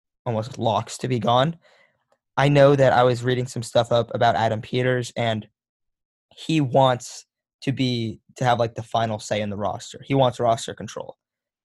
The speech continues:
where he's not gonna ever get that in San Francisco, which is, that's the big, m-, like, reason I think he'll, he's a lock to leave,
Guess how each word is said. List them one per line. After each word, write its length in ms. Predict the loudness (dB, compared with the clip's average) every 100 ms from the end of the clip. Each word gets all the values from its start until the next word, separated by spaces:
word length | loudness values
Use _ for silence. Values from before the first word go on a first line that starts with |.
| _ _
where 400 | 2 4 2 0 -2
he's 220 | -2 2
not 160 | 0
gonna 160 | 0 -4
ever 160 | -4 -6
get 160 | -2
that 160 | 0 0
in 60 |
San 160 | -2 -6
Francisco, 580 | -6 -8 -6 -2 -2 -2
which 240 | -6 -6 -6
is, 240 | -10 -12 _ _
that's 300 | 0 2 -2
the 80 | -10
big, 440 | -6 -6 -6 -12 -10
m-, 160 | -8 -8
like, 240 | -10 -12 _ _ _ _ -12
reason 260 | -8 -8
I 80 | -8
think 220 | -10 -8
he'll, 140 | -6 -6
he's 200 | -6 -6
a 60 |
lock 260 | -4 -4 -6
to 100 | -10
leave, 360 | -6 -6 -6